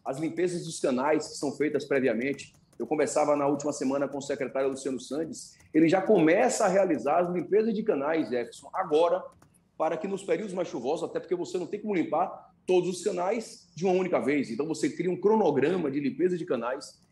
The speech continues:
e que ele vai fazendo ao longo desse período agora, de dezembro, janeiro, fevereiro, para que em março essas localidades já estejam asseguradas. Contenções de costas. O prefeito Bruno Reis, ele assinou um pacote de uma série de contenções de costas que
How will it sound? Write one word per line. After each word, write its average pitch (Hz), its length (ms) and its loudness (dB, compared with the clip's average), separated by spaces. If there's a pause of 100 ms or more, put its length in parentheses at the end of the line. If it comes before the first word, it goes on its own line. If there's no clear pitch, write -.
e 151 60 -8
que - 80 -2
ele 175 120 2
vai 190 100 4
fazendo 175 480 0
ao 156 60 4
longo 139 420 2 (180)
desse 143 240 0
período 131 300 2
agora, 127 320 2
de 120 80 -8
dezembro, 127 540 -4
janeiro, 123 420 -4
fevereiro, 127 580 -4 (300)
para 185 180 -2
que 240 140 0
em 226 60 2
março 180 520 -4
essas 165 240 -6
localidades 139 580 -4
já 151 80 -6
estejam 127 420 -6 (280)
asseguradas. 120 800 2
Contenções 196 520 0
de 190 100 -2
costas. 147 600 -4 (240)
O - 80 -14
prefeito 170 360 -2
Bruno 185 220 -4
Reis, 165 380 -4
ele 165 100 -4
assinou 185 280 -6
um 180 40 -10
pacote 165 560 -2
de 151 100 -2
uma 180 140 -2
série 208 380 -4
de 202 60 -10
contenções 180 440 -6
de 160 80 -12
costas 151 440 -4
que 175 200 -6